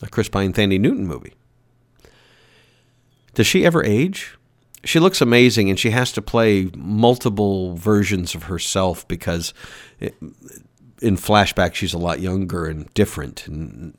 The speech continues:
older and a mother and that kind of thing. And so she does great. She's a great actress. She always does great. Chris Pine, he's good in the role. He has to play a younger version of himself and an older version of himself. And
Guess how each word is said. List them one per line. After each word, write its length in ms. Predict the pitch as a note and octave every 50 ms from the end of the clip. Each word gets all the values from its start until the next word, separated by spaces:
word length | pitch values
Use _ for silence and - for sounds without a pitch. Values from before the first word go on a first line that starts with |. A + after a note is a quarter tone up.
| _ _ _
older 400 | - G2+ G2+ G2+ F#2+ F#2+ E2+ E2
and 200 | E2 D#2+ D#2+ D#2 - -
a 40 | F#2
mother 540 | F2+ F2+ F#2 F#2 F2 F2+ E2+ D#2+ D2+ - - -
and 320 | F2+ F2 E2 D#2+ F2 F2+
that 100 | G#2 -
kind 160 | - - F2+
of 80 | E2 -
thing. 200 | - D#2+ D#2 D2+
And 100 | D2 - - - - - - - - - - - - _ _
so 380 | - - - C3+ A2 G2+ F2 - - _ _ _ _ _ _ _ _ _ _ _ _ - - -
she 160 | - D#3 D#3+
does 140 | C3+ - -
great. 180 | B2 A2 F#2
She's 180 | - - G2 F2
a 40 | -
great 220 | - A#2 A2+ G#2
actress. 360 | G2 F2+ F2+ - - - -
She 140 | - - F#2
always 220 | F2 F2 E2+ E2
does 120 | - E2 -
great. 200 | - D#2+ D2 -
Chris 200 | - C3 A#2+ -
Pine, 480 | - - C#3 C#3+ C#3 G#2 D#2 A1+ A1+ - _ _ -
he's 180 | - G#2 F#2+
good 200 | - - A#2+ A2
in 100 | G#2 F#2+
the 80 | F2+ F2
role. 380 | F2 F#2 F#2+ F#2+ F2 D2+ C2
He 200 | - - G#2 A2
has 180 | G2+ G#2 E2+ -
to 80 | - F2+
play 440 | - - F#2+ F2 D#2+ D2+ C#2+ C2+ C2 -
a 80 | F#2 F#2+
younger 380 | F#2+ F#2+ F#2 F#2 F2 F2 E2+
version 340 | D#2+ D#2+ F2 E2 D#2 E2+ D#2+
of 100 | D#2+ D#2+
himself 540 | D#2 D2+ D2+ - - F2 D#2 D2+ D2+ - -
and 100 | D#2+ D#2
an 60 | D#2
older 200 | D2+ D2+ D2 D2+
version 340 | C#2+ D2 D2+ D2 - C#2+ C#2+
of 60 | C#2+
himself. 580 | C#2+ C#2+ C#2 - - E2 D2+ D2 D2 - - -
And 160 | - C#2